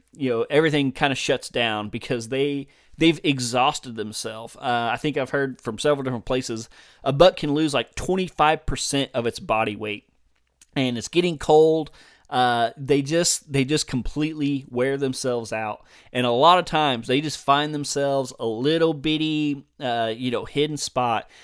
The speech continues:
and they just don't move a whole lot. They're just resting. And so trying to kill a buck in mid-December is very, very tough. I think, personally, I think it's harder than killing a buck in October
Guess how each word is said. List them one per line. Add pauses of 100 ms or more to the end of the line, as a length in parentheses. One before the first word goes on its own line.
(180)
and
they
just
don't
move
a
whole
lot.
They're
just
resting. (240)
And
so (340)
trying
to
kill
a
buck
in
mid-December
is (100)
very,
very
tough.
I
think, (160)
personally,
I
think
it's
harder
than
killing
a
buck
in
October